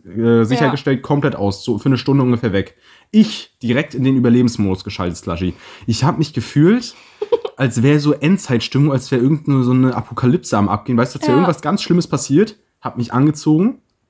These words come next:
Speaker 1: bin in den Supermarkt gesteppt, hab direkt erstmal zehn Liter Wasserkanister gekauft, weil ich dachte, "Okay, wenn das jetzt hier länger, <laughs> wenn das, wenn das jetzt länger währt", es gibt ja so, guck mal, was fallen dir zum Beispiel für Sachen ein, die mit Wasser betrieben werden im Haus?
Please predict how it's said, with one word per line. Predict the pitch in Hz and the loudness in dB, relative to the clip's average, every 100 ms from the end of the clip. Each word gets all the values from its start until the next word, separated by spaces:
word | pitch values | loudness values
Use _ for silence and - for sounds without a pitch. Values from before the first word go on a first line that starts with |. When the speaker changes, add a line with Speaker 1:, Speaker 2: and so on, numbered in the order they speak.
| _ _ _ - - _ | _ _ _ -20 -20 _
Speaker 1:
bin | 135 143 | 2 4
in | |
den | 127 | 4
Supermarkt | 135 131 104 107 | 0 0 0 0
gesteppt, | 117 107 - - 123 - - 135 | -4 -4 -6 -8 -4 -4 -4 -8
hab | 117 | -2
direkt | 123 147 - | 0 -2 -4
erstmal | 131 - 117 | -6 -4 -4
zehn | - 127 | 0 2
Liter | 123 120 | 2 2
Wasserkanister | 107 110 101 90 - 90 | 0 -2 -4 -6 -8 -10
gekauft, | 90 101 92 | -8 -8 -4
weil | 107 | -4
ich | 101 | -4
dachte, | 117 - 143 135 | -6 -2 -4 -4
"Okay, | - 135 104 | -2 -2 0
wenn | 113 | -2
das | 127 131 | 0 -2
jetzt | 110 | -2
hier | 120 117 | 0 0
länger, | 160 170 - - 403 440 - | 0 -2 -2 -2 -4 -4 -4
<laughs> | 392 - - | -6 -6 -4
wenn | 147 - | -4 -2
das, | 160 - - - - - - | -4 -6 -10 -20 -20 -20 -4
wenn | 131 | 0
das | 131 120 | 2 2
jetzt | 107 | 0
länger | 123 180 143 107 | 2 2 2 2
währt", | 107 | 0
es | 113 | -2
gibt | 151 - | -4 -2
ja | 127 | -2
so, | 117 | 0
guck | 139 | 2
mal, | 113 104 | 2 2
was | 123 | 0
fallen | 143 135 | 0 0
dir | 123 | 0
zum | 123 | -2
Beispiel | 120 123 | -2 -2
für | 117 | -2
Sachen | 113 120 117 | -2 -2 0
ein, | 113 | 2
die | |
mit | 113 110 | 4 2
Wasser | 110 110 | -2 -4
betrieben | 95 - 92 | -6 -6 -6
werden | 85 85 | -4 -4
im | 82 | -4
Haus? | 80 78 - | -4 -6 -12